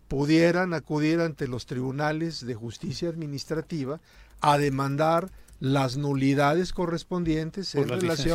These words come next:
Speaker 2: licencias otorgadas.
Speaker 1: a las licencias otorgadas. Entonces yo dejaría en la, a-, a-, ahí en la mesa por, por razones de tiempo esos dos temas y creo que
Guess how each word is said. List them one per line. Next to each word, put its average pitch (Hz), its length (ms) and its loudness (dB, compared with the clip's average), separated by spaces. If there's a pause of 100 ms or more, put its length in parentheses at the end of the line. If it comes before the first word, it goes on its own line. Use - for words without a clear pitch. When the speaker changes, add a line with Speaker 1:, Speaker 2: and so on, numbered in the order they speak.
Speaker 2:
licencias 190 80 -8 (120)
otorgadas. 117 340 -8
Speaker 1:
a 135 200 6
las 131 180 2
licencias 175 580 2
otorgadas. 214 580 2
Entonces 180 300 -4
yo 202 260 6 (460)
dejaría 170 440 6
en 226 100 2
la, 202 100 2
a-, 180 480 2
a-, 175 140 2
ahí 185 180 4
en 196 100 6
la 190 100 4
mesa 190 360 6
por, 139 320 0
por 135 200 -2
razones 160 440 -2
de 135 240 0
tiempo 170 560 2
esos 156 320 -4
dos 160 420 -6
temas 170 480 -6
y 139 380 -6
creo 170 260 -4
que 143 300 -6